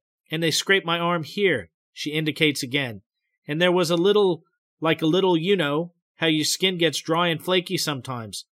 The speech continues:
like little particles of skin. And they put, there was something like a piece of cellophane or plastic or something like that. They scraped and they put this that came off on this plastic.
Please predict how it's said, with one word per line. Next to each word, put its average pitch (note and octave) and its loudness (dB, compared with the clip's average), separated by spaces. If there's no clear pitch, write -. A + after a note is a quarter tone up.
like C#3+ -2
little E3 0
particles E3+ -2
of D3+ -4
skin. F#3+ -2
And D#3 2
they D#3+ 4
put, G#3+ 4
there F3+ 4
was E3+ 4
something G#3 0
like D#3+ 0
a D3 -2
piece G#3+ 0
of E3+ -2
cellophane D#3+ 4
or C3 -4
plastic G3+ -2
or D3 -4
something A3+ 0
like G#3 0
that. G3 2
They D#3 4
scraped - 2
and D#3 -6
they D3+ -2
put G#3 0
this G3+ 2
that D3+ -6
came G3 0
off F#3 0
on E3+ 0
this E3+ -2
plastic. G3 -4